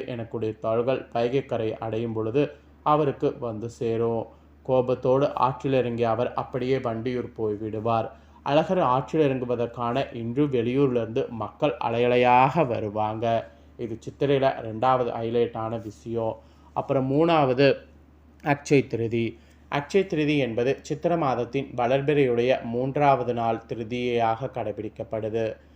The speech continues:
அக்ஷய் என்றால் எப்போதும் அல்லல்ல குறையாத என பொருள்படும். அதாவது இந்த நாள்ல செய்யப்படக்கூடிய நல்ல செயல்களுக்கான தான தர்மங்களால்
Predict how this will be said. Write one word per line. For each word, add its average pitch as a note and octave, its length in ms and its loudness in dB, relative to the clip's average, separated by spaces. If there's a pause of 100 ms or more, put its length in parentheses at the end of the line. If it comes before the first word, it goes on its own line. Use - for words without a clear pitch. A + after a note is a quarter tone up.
(240)
அக்ஷய் F3+ 500 0
என்றால் C3+ 320 4
எப்போதும் C#3+ 480 0
அல்லல்ல D3+ 440 4
குறையாத C#3 560 4
என A2+ 180 -2
பொருள்படும். A2 720 -6 (360)
அதாவது A2+ 480 2
இந்த D#3 200 0
நாள்ல D3 320 2 (100)
செய்யப்படக்கூடிய C3+ 720 0
நல்ல B2 260 0
செயல்களுக்கான B2+ 760 -2
தான A2 300 -2
தர்மங்களால் A#2 640 0